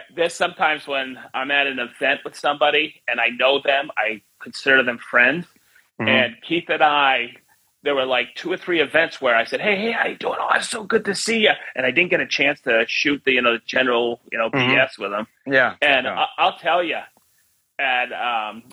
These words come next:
Speaker 1: the event we had in Providence, him and I
Speaker 2: Mm-hmm.
Speaker 1: sat down. We actually had a great conversation. And, uh,
Speaker 2: Yeah.
Speaker 1: you're right. He's just the nicest guy on the planet.
Speaker 2: Yeah.
Speaker 1: You're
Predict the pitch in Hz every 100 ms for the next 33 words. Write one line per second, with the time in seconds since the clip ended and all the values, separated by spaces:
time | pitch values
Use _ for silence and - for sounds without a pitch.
0 | _ - 135 123 143 156 - 151 139 139
1 | 131 135 139 151 185 208 - 131 139 175
2 | 151 165 113 165 143 151 156 147 139 147
3 | - 156 135 127 - - - _ - -
4 | - - 139 139 139 - 135 131 127 107
5 | 101 - - - - 123 120 120 107 98
6 | - 160 151 151 127 - - 139 156 -
7 | 127 117 123 127 127 - 123 113 107 104
8 | - 101 98 - _ _ _ - 117 214